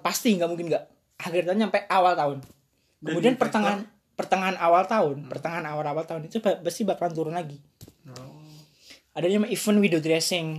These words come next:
Speaker 1: Kalau semisal perusahaan itu namanya bonusan gitu lah.
Speaker 2: Berarti investor bu-, <clears throat> apa, dapat profit juga dong?
Speaker 1: Dapat.
Speaker 2: Dapat kan?
Speaker 1: Pasti dapat. Makanya gua, gua kayak nggak kaget, "Wah, minus segini banyaknya," gitu kan.
Speaker 2: Iya.
Speaker 1: Cuman,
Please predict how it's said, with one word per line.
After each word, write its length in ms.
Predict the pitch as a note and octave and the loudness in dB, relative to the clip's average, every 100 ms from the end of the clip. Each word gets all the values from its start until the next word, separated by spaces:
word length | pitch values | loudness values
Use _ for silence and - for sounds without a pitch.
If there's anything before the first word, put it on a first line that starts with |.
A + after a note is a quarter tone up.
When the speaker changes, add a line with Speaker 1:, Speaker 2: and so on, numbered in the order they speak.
| D3+ | -10
Speaker 1:
Kalau 200 | - E3+ | 2 2
semisal 280 | F3 F3+ F#3 | 2 0 -2
perusahaan 320 | F3 D#3+ E3+ | -2 -2 0
itu 100 | G#3 | 0
namanya 220 | G3+ G#3 | -2 -4
bonusan 520 | F#3 D#3 D3 D3 G3 F3 | -2 -2 -4 -4 -4 -2
gitu 180 | D#3+ | -2
lah. 160 | D3+ D#3 | -2 -2
Speaker 2:
Berarti 240 | C#3+ B3+ | -6 -10
investor 440 | F#3 F3+ F3 - F3 | -10 -8 -8 -4 -6
bu-, 220 | D#3+ E3+ - _ | -6 -10 -14 _
<clears throat> 80 | |
apa, 220 | E3 G3+ G#3+ | -16 -14 -16
dapat 400 | - D3 D3 D#3 D3 _ | -12 -10 -8 -10 -14 _
profit 300 | D3+ D3 D3 | -12 -12 -10
juga 220 | G3+ E3+ | -8 -8
dong? 140 | C3 B2 - _ | -10 -14 -18 _
Speaker 1:
Dapat. 460 | D#3 A#3 C4+ G3 D3+ | 0 4 6 6 4
Speaker 2:
Dapat 160 | C3+ D#3+ | -4 -14
kan? 100 | - | -12
Speaker 1:
Pasti 160 | E3 A3+ | -6 -2
dapat. 360 | F#3+ F#3+ A3 | 0 0 -4
Makanya 360 | - D#3 F3 F3+ | -6 -4 -2 0
gua, 320 | E3+ E3+ E3 | 6 8 6
gua 260 | E3 D#3 D#3 - _ _ _ | 4 4 4 2 _ _ _
kayak 480 | - C#3+ C#3 - _ | -2 0 0 -4 _
nggak 220 | C#3 C#3+ - | 0 0 0
kaget, 280 | C#3+ D#3+ - _ _ | -4 -4 -4 _ _
"Wah, 160 | F3+ E3 | -6 -6
minus 280 | D#3+ D#3 D#3+ | -4 -4 -4
segini 260 | D#3 E3 | -4 -4
banyaknya," 540 | D#3+ D3 G3 A3 G#3+ F#3+ | -2 2 2 4 2 2
gitu 160 | F3 | 2
kan. 160 | D#3 D3 | 0 -4
Speaker 2:
Iya. 80 | D#3 | -4
Speaker 1:
Cuman, 160 | F3+ | -6